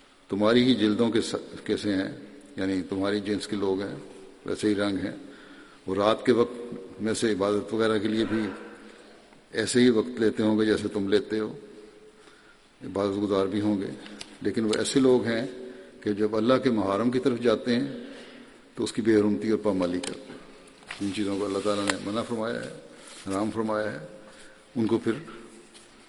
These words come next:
احساس ہی نہیں ہوتا کہ کیا چیز حلال ہے، کیا حرام ہے، اور پھر دنیا ان پر غالب آ جاتی ہے۔ بس ایک مستقل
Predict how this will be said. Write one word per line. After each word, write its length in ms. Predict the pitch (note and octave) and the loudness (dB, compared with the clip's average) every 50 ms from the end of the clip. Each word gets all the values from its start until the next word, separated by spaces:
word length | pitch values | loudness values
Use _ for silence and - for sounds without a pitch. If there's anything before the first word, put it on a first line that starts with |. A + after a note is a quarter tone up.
| - - - | -14 -10 -8
احساس 360 | - - A#2 A2+ A2+ - C3+ | -2 2 2 2 4 6 6
ہی 40 | C3+ | 6
نہیں 140 | C3+ C3 | 8 6
ہوتا 500 | A#2+ G#2+ F2+ - - G1+ - - - - - - - | 6 4 0 -2 -6 -8 -8 -10 -12 -14 -16 -16 -16
کہ 60 | - - | -16 -2
کیا 200 | - A#2+ A2+ A2+ | 2 2 2 4
چیز 260 | A2 - A#2+ G#2 F#2 | 2 2 0 0 0
حلال 360 | F#2+ G2 G2 F#2+ F#2+ G#2 G#2+ G#2 | -2 -2 0 2 2 2 2 2
ہے، 140 | G#2+ G#2+ | 2 0
کیا 280 | G#2 G#2+ G#2+ G2+ G2 F#2+ | 2 0 0 0 0 0
حرام 240 | F#2 F2+ F2 - - | -2 -2 -4 -4 -8
ہے، 340 | G#2 - - - - - - - - - - - - - - - - - - - - - - - - - - | -10 -12 -16 -16 -16 -18 -18 -18 -18 -20 -20 -20 -20 -20 -20 -20 -20 -20 -20 -20 -20 -20 -20 -20 -20 -20 -14
اور 340 | - - A2 G#2+ G#2+ G#2 G2 F2 - G#2+ G#2 - G#2+ - - - - - - - - - - - - - - | -4 0 4 6 6 6 6 4 -2 -6 -8 -12 -12 -14 -16 -16 -16 -18 -18 -20 -20 -20 -20 -20 -20 -16 -12
پھر 100 | - G2 F#2+ | -12 -8 -2
دنیا 260 | G#2+ G#2 G#2 G#2 G2+ G2+ | 0 2 4 4 4 4
ان 160 | G2+ G2 F2 | 2 0 0
پر 120 | F#2 F#2+ | -2 0
غالب 280 | F#2 F2+ F2+ F#2 F2+ F2 | 0 2 0 0 0 -2
آ 60 | E2+ | -2
جاتی 320 | E2+ E2 D2+ - - F2+ | -2 -4 -8 -8 -12 -14
ہے۔ 280 | - - - - - - - - - - - - - - - - - - - - - - - _ - - - - - - - - - - - | -14 -14 -16 -18 -20 -20 -20 -20 -20 -20 -20 -20 -20 -20 -20 -20 -20 -20 -20 -20 -20 -20 -20 _ -20 -20 -20 -20 -20 -20 -20 -20 -20 -6 -2
بس 140 | G2+ F#2+ - - - - - - - - - - - - - - - - - _ - - - - - - - - | -2 -2 -2 -4 -6 -8 -10 -12 -16 -20 -20 -20 -20 -20 -20 -20 -20 -20 -20 _ -20 -20 -20 -20 -20 -20 -14 -12
ایک 120 | F#2+ G2 - - | -10 -10 -6 -4
مستقل 540 | G#2+ G2+ - - B2 A2+ A#2 A#2 A2 G2+ | -2 -2 0 0 0 2 4 4 2 2